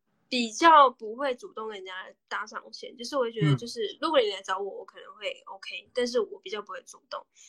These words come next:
Speaker 2: 对啊。
Speaker 1: 那经营自媒体偏偏又很需要人脉，要不然你的内容就确实会扩散得比较慢。
Speaker 2: 嗯。
Speaker 1: 那你有去做什么样的调试吗？
Speaker 2: 嗯。
Speaker 1: 调整，或者是你现在的状态也还没有跨去，就跨出去那个部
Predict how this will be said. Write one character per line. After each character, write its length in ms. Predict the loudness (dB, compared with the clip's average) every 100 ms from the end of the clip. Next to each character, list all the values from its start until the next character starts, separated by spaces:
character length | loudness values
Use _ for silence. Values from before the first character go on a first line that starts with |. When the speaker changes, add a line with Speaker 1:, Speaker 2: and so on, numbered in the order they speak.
| -14 -2
Speaker 2:
对 100 | 4
啊。 140 | 4
Speaker 1:
那 60 | 2 -4 -20 _ _ _
经 180 | -4 -2
营 80 | -2
自 100 | 0
媒 140 | 0
体 160 | 0 -4
偏 260 | -2 0 0
偏 400 | -4 -4 -6 -14 _ _ -2
又 180 | 0
很 160 | 0 -2
需 140 | -10
要 100 | -6
人 160 | -6 -8
脉， 160 | -8 -8 -8 _ _
要 80 | -6
不 100 | 0
然 160 | 2 4 2
你 160 | -4 -14
的 100 | -14 0
内 100 | 0
容 180 | 0 -4
就 100 | -12
确 180 | -10 -8
实 240 | -10 -12 -14
会 120 | -14
扩 220 | -8 -8
散 160 | -6 -10
得 40 |
比 60 | -10
较 140 | -8
慢。 200 | -4 0
Speaker 2:
嗯。 60 | 6
Speaker 1:
那 140 | 6
你 140 | 6
有 220 | 4 0 -2 0 0
去 300 | 0 -2 -4
做 240 | 4 4
什 100 | 4
么 60 | 0
样 100 | -4
的 80 | -6
调 260 | -4 -4 -4
试 300 | -8 -6 -6
吗？ 160 | -8
Speaker 2:
嗯。 40 | -10
Speaker 1:
调 240 | -10 -10
整， 160 | -8 -10 -10 -20 _ _
或 120 | -2
者 40 |
是 220 | -2 -2 -2
你 160 | -2
现 180 | 0 0
在 60 | 0
的 60 |
状 200 | 0 -2
态 160 | 0 -4
也 160 | -4 -4
还 180 | -4
没 160 | 0 0
有 100 | 0
跨 300 | 2 2 2
去， 340 | -4 -12 -14 -16 _
就 160 | -8 -6
跨 180 | -6 -10
出 140 | -12
去 160 | -12 -10
那 160 | -10 -12
个 100 | -14
部 180 | -14